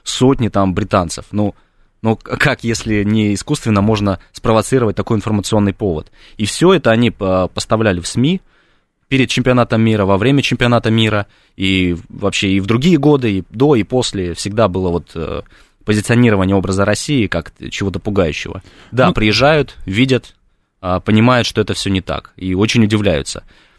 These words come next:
Speaker 1: Если брать какие-то ещё стереотипы, а, которые иностранцы думали, что здесь как-то по определённому образом обстоят
Speaker 2: Ну, не знаю,
Speaker 1: дела.
Speaker 2: строем мы ходим, я не знаю.
Speaker 1: Да.
Speaker 2: Едим
Speaker 1: Э,
Speaker 2: только чёрный хлеб
Speaker 1: вооружённые
Speaker 2: там.
Speaker 1: силы. Здесь китайцы. Вот, э, самые знаковые — это, конечно, китайцы.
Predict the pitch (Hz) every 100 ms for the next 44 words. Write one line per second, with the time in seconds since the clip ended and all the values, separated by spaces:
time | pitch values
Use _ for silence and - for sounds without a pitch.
0 | - - - 101 143 - 123 123 127 -
1 | - 123 120 120 147 131 113 104 101 -
2 | 92 85 82 _ _ _ - 92 90 82
3 | 95 - 127 123 113 107 - _ _ _
4 | _ _ - - 95 90 - 104 107 107
5 | - 104 113 107 92 92 - 95 90 87
6 | 95 101 - 98 87 90 101 92 - 98
7 | 95 98 95 95 92 90 - _ _ _
8 | _ _ - - - 131 139 156 127 131
9 | 156 151 160 139 131 123 - 113 87 85
10 | 82 85 82 82 78 73 120 113 92 -
11 | 120 131 160 151 131 113 - 120 110 101
12 | - - 147 170 156 - 123 95 160 -
13 | 180 127 90 - 80 82 - - 101 -
14 | 135 110 107 156 165 113 110 113 104 98
15 | 90 87 85 76 -